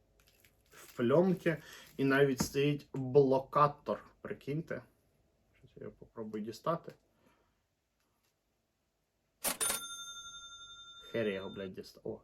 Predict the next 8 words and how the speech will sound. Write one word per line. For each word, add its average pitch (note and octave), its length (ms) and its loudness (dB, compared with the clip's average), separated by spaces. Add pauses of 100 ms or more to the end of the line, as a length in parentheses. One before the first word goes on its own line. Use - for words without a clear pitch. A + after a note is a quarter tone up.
дістав. - 420 -12 (400)
Так. - 260 -12 (520)
І A2+ 80 -8
по A2+ 160 -6
ідеї, C3 440 2
якщо B2 320 -4
ми A#2 200 -4 (4000)
Да. F3+ 260 0